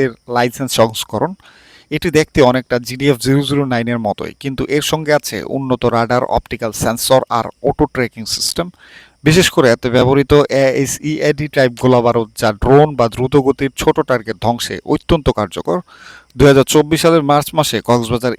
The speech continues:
ইনানিতে এই অস্ত্রের সফল প্রদর্শনী হয়। সেনাবাহিনী এর সক্ষমতা জনসমক্ষে তুলে ধরে। চীন এই অস্ত্রের কিছু ইউনিট প্রথমে সামরিক সহায়তা হিসেবে বাংলাদেশকে উপহার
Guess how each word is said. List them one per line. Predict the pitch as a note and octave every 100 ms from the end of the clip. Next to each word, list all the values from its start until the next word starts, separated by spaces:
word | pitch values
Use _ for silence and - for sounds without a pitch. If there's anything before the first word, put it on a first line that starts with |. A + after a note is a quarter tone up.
| C3+
ইনানিতে | C#3+ D3 C3+ A2 E2+ -
এই | C#3+ D3
অস্ত্রের | C3 - A2+ -
সফল | B2+ C3+ A#2+
প্রদর্শনী | A#2+ A2+ - F2 -
হয়। | F#3 - _ _ - _ -
সেনাবাহিনী | D#3 D#3+ D#3+ E3 E3 C#3+
এর | -
সক্ষমতা | B2+ C#3 C#3 C3+ C#3 B2+
জনসমক্ষে | B2 A#2+ B2 A#2+ - A2+
তুলে | G2 D#2+
ধরে। | A2 F3+ F#3 _ _ _ -
চীন | - F3 F#3+ -
এই | D#3 D3+
অস্ত্রের | C3+ - D3 -
কিছু | C3+ - D#3
ইউনিট | C#3+ A2 G#2+
প্রথমে | - B2 A#2
সামরিক | - B2+ C3+ -
সহায়তা | C#3 C3+ C3+ C3+
হিসেবে | B2 C3 C3 A#2
বাংলাদেশকে | A2 G#2+ G#2 A#2+ - B2
উপহার | - G2